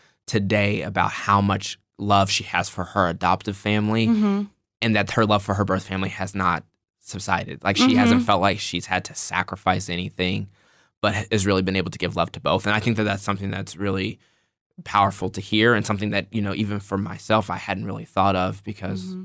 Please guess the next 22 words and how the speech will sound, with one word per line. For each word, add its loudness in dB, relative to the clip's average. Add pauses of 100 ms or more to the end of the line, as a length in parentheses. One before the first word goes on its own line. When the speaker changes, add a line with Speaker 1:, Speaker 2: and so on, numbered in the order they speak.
(120)
Speaker 1:
when -2
I 2
came -6
into -8
care, -2
it -4
was -6
very 4
much -4
a -4 (1120)
forget 0
about 4
the -2
old, 2
I -4
have 0
the 0
Speaker 2:
Mm-hmm. -4
Speaker 1:
new. -4
I 0
wanted -2
to, -10